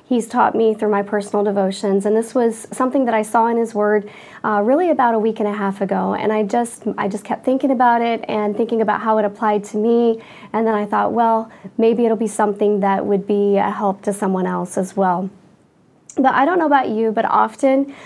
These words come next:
um, at the, around the first of January, the end of December, um, it's a time of reflection. And sometimes, if I'm honest, and we're gonna talk more about this next, next week. I actually had written down a few notes and it was just getting way too long, and I thought, "We'll just divide this up."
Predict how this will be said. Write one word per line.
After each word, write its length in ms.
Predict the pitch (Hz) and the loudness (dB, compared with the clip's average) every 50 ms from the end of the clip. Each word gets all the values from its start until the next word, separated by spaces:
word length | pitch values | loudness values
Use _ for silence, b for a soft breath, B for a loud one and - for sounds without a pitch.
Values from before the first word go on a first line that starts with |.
| B B B | B B B
um, 360 | - 240 226 220 220 214 214 | -2 -2 0 0 0 0 0
at 240 | 214 - 214 220 214 | 0 -2 -2 -4 -2
the, 80 | - 226 | 0 0
around 340 | 214 202 214 208 208 220 226 | 2 2 2 2 2 0 0
the 100 | 226 202 | -2 -4
first 360 | 202 - 233 233 233 - 269 | -2 -2 -2 -2 -2 -2 -4
of 80 | 226 | -2
January, 600 | 214 240 220 214 214 214 208 214 214 208 214 214 | 0 2 2 2 2 2 2 2 2 2 2 2
the 200 | 214 196 202 196 | 2 2 0 0
end 200 | - - 208 214 | 0 0 0 0
of 60 | 214 214 | 0 0
December, 720 | 240 233 233 - - 220 214 214 196 208 202 202 196 196 B B B B 202 B | 0 -2 -2 -2 -2 0 0 0 0 0 0 0 -2 -6 B B B B -10 B
um, 180 | - 226 220 226 | -4 -2 -2 0
it's 240 | - - 233 233 - | 0 -2 -2 0 -2
a 60 | 269 | -2
time 480 | 269 - 269 262 254 254 254 262 262 262 | -2 -2 0 0 2 2 2 2 2 2
of 240 | - - 226 214 | 2 0 0 0
reflection. 640 | 233 226 220 220 233 220 208 - - - - - 180 | 0 -2 -2 2 2 2 2 2 -2 -6 -6 -4 -4
And 160 | 196 202 208 | -2 -4 -4
sometimes, 560 | 196 - 240 254 247 247 285 285 277 277 262 269 | -2 -2 -2 -2 -2 0 0 2 4 2 2 2
if 160 | 254 - 247 | 0 0 2
I'm 160 | 226 226 214 | 0 0 0
honest, 420 | - - 208 214 214 226 233 226 | 0 2 2 2 2 0 -2 -2
and 120 | 220 214 214 | -2 0 0
we're 80 | 254 | 2
gonna 180 | 269 339 339 311 | 2 2 0 0
talk 380 | 320 302 254 226 220 - - - | 2 4 4 4 4 2 -2 -2
more 240 | 233 233 226 240 | 0 2 2 2
about 240 | 254 233 226 226 226 | 4 4 2 2 0
this 180 | - - - - | -2 -4 -2 0
next, 420 | 233 208 202 - - - - - - | 0 0 0 -4 -12 -14 -12 -6 -2
next 260 | 214 214 208 - - | -2 -2 -2 -4 -2
week. 240 | 208 208 175 - - | -2 0 0 0 0
I 80 | 185 208 | 2 2
actually 320 | 208 214 214 - - 233 | 2 2 0 -2 -2 0
had 100 | 214 202 | 0 2
written 180 | 214 208 190 214 | 2 0 2 2
down 140 | 214 208 | 0 0
a 60 | 202 202 | 0 0
few 160 | 208 220 214 | 0 0 0
notes 280 | 214 214 214 196 208 | 2 0 0 -2 -2
and 40 | 202 | 0
it 40 | 196 | 0
was 100 | 190 196 | 0 0
just 160 | 202 196 196 - | -2 -4 -2 -2
getting 220 | 202 196 190 180 | -2 -2 0 0
way 160 | 190 233 269 | 0 0 0
too 180 | 269 - 269 254 | 0 0 -2 0
long, 300 | 247 233 233 226 226 220 | 2 2 0 0 0 0
and 80 | 196 | -2
I 60 | 190 196 | -2 -2
thought, 200 | 202 202 - - | -2 -4 -4 -2
"We'll 160 | 226 294 285 | -2 -2 -2
just 140 | 339 320 - | -2 -4 -4
divide 320 | 254 202 214 202 196 185 | -2 0 2 2 2 0
this 180 | 190 185 - - | -2 -4 -2 -2
up." 240 | 180 160 139 - | -2 -2 -2 -6